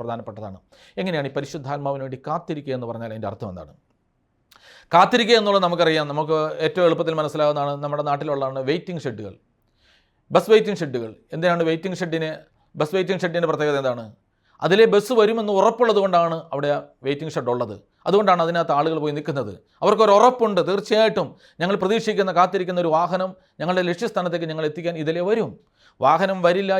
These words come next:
എങ്കിൽ ആരും വെയിറ്റിംഗ് ഷെഡിൽ പോയിരിക്കില്ല. വെയിറ്റിംഗ് ഷെഡ് എന്ന് പറഞ്ഞാൽ തന്നെ കാത്തിരിക്കുന്നതിന് ഒരു ഉറപ്പുണ്ട്, വന്നിരിക്കും, ഞങ്ങളെ, ഞങ്ങൾക്ക് ഇപ്പോ ലക്ഷ്യസ്ഥാനത്തെത്താനുള്ള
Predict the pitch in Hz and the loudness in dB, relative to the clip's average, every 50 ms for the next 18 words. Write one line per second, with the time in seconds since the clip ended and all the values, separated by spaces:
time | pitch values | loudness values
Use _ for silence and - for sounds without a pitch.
0 | 175 165 170 170 170 165 156 - _ 120 131 143 147 156 151 - 139 139 143 143 | 0 -2 -2 -4 -6 -8 -8 -10 _ -4 -2 -2 -2 -4 -6 -6 -6 -6 -6 -6
1 | 151 151 135 151 135 135 127 127 127 131 131 127 123 107 95 - - _ _ _ | -10 -8 -8 -8 -10 -6 -6 -4 -4 -4 -6 -8 -10 -10 -10 -14 -16 _ _ _
2 | _ _ _ _ - - 180 214 208 226 220 208 190 208 170 180 175 170 170 165 | _ _ _ _ 0 2 2 2 2 -2 -4 -2 -2 0 0 2 2 2 2 2
3 | 165 160 151 160 156 156 147 - - _ _ - 156 165 180 185 175 - 185 170 | 0 0 -2 -2 -2 -2 -6 -6 -10 _ _ -4 -2 -2 -2 -2 -2 -2 -2 -2
4 | 165 175 165 160 156 156 151 143 135 143 151 170 170 - 165 143 131 113 - 123 | -2 -4 -6 -4 -4 -2 -2 -2 0 2 0 0 0 -2 -4 -4 -4 -8 -6 -4
5 | 139 156 175 190 196 214 170 185 151 117 - _ _ _ _ _ _ _ _ 160 | -6 -4 -2 -2 -2 -2 -2 -4 -8 -8 -10 _ _ _ _ _ _ _ _ 0
6 | 180 208 214 214 214 - - - _ _ - 185 214 214 214 214 208 190 180 185 | 2 4 4 4 2 0 -6 -14 _ _ 0 2 2 2 0 -2 -2 0 2 2
7 | 185 185 185 233 - 220 202 196 185 190 190 202 190 190 185 | 2 0 0 0 0 0 0 2 0 0 0 2 2 2 2